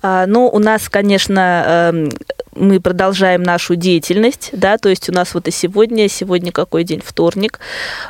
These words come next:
Вот, наши сегодня тоже в, э, в группах, в учреждениях, в больницах посещают наши волонтёры. Ам, иногда наши волонтёры с детьми устраивают какой-то вот такой день волонтёра в конкретном учреждении, то есть, например, дети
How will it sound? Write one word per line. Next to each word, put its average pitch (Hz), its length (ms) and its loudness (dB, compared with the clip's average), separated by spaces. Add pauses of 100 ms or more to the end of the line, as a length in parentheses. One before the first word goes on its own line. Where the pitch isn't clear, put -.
Вот, 180 340 -2
наши 165 240 -2
сегодня 160 420 -4
тоже 170 260 0
в, 147 100 0
э, 175 260 2
в 175 100 -10
группах, 180 400 0
в - 40 0
учреждениях, 180 640 -2
в 185 40 -10
больницах 185 560 -2
посещают 185 640 0
наши 175 280 -4
волонтёры. 175 600 0 (420)
Ам, 190 520 0 (160)
иногда 226 800 2
наши 202 340 0
волонтёры 196 460 0
с 196 60 -2
детьми 190 420 -2
устраивают 175 640 0
какой-то 170 480 -2
вот 160 100 -4
такой 165 220 0
день 185 200 0
волонтёра 175 520 0
в - 60 -6
конкретном 165 520 0
учреждении, 220 720 2
то 202 160 2
есть, 196 200 0
например, 190 440 0
дети 190 440 0